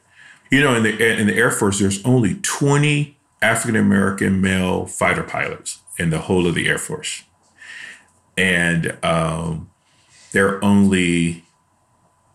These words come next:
four who fly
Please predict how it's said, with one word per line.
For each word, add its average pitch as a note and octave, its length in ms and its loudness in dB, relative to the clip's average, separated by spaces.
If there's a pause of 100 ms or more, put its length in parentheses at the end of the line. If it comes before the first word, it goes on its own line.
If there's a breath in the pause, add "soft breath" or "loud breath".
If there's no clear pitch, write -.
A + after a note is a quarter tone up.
four G2 960 0 (440)
who A2 160 2
fly F2 760 0